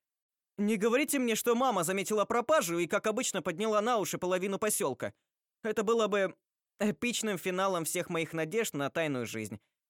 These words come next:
Но, мельком глянув на изображение, присланное беспилотником,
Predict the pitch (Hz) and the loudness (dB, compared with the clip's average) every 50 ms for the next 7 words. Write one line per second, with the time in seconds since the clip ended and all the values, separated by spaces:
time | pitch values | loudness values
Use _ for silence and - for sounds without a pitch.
0 | _ _ _ _ - - 220 269 302 302 302 302 285 277 262 240 - 262 285 302 | _ _ _ _ -6 -2 2 2 4 4 4 4 2 0 0 0 2 2 2 4
1 | 285 247 254 254 269 262 247 - 240 240 226 190 214 220 196 - 202 175 185 240 | 4 2 2 2 2 2 0 -2 -2 -2 0 0 0 2 2 2 2 2 0 0
2 | 269 277 277 277 262 - - 247 262 226 - 240 240 240 233 233 226 202 226 202 | 0 0 0 -2 -2 -2 -2 -2 -2 -2 -2 -2 -2 0 0 -2 -2 -2 -2 -4
3 | - - 240 233 233 233 220 - 226 226 - 233 220 202 | -2 -2 -2 2 2 0 0 0 -2 -2 0 0 0 -2